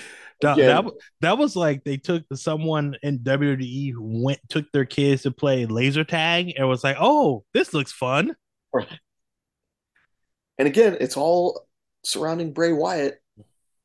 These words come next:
Speaker 2: The, the, you know, the infrared match that he had with Seth Rollins, you know, in Saudi Arabia, you know, it's like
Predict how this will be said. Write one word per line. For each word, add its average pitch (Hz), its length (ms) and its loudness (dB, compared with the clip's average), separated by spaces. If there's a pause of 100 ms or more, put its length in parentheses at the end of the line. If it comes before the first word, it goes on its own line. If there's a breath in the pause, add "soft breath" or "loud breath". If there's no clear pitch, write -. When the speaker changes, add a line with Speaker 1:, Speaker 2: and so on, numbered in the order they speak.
(400)
Speaker 2:
The, - 480 -6 (160)
the, 113 200 0 (520)
you 131 140 0
know, 110 160 0
the 104 380 -2 (100)
infrared 147 600 2
match 139 520 -4
that 131 140 -2
he 139 80 0
had 135 200 0
with 131 140 -6
Seth 131 260 0
Rollins, 131 520 -4
you 113 80 -6
know, 113 320 -6 (300)
in 117 120 -18
Saudi 117 240 2
Arabia, 123 520 0 (680)
you 110 140 -2
know, - 320 -6 (520)
it's 117 200 -8
like 110 440 0